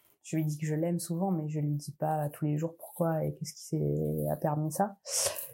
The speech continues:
Donc, euh, oui, ça va être un moment, euh, chargé d'émotions et un, un moment où on va pouvoir mettre, en fait, euh, des mots sur, euh, sur une vie. Mais en vrai, la vraie preuve d'amour, elle est dans les enfants et le quotidien. Franchement, le mariage. Voilà.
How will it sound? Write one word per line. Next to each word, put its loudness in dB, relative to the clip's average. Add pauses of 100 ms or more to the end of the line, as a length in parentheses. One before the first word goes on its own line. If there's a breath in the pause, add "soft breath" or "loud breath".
(220 loud breath)
Donc, 0
euh, 0
oui, 2
ça -2
va 0
être -2
un 2
moment, 2
euh, 0
chargé 0
d'émotions 2
et 0
un, 0
un -2
moment 2
où 0
on 2
va 0
pouvoir -2
mettre, 0
en 0
fait, 0
euh, 2
des 0
mots 2
sur, -2
euh, 2
sur 0
une 4
vie. 0 (600 loud breath)
Mais 2
en 4
vrai, 2
la 0
vraie 0
preuve -2
d'amour, 2 (160)
elle 0
est 2
dans 2
les 0
enfants 2
et 4
le 0
quotidien. 0
Franchement, 0
le 2
mariage. 2 (1120)
Voilà. 2